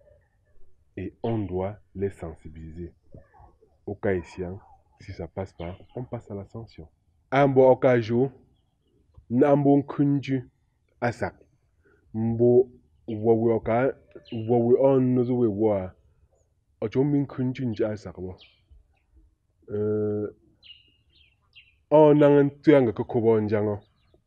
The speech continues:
Moko Kobo Kanjango. On a un gang of Twanzino, Mocho Kanzino.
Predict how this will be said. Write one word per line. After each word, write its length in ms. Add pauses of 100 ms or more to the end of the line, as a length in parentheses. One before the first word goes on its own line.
(680)
Moko 240
Kobo 240
Kanjango. 680 (2000)
On 260
a 60
un 180
gang 300
of 80
Twanzino, 720 (140)
Mocho 360
Kanzino. 680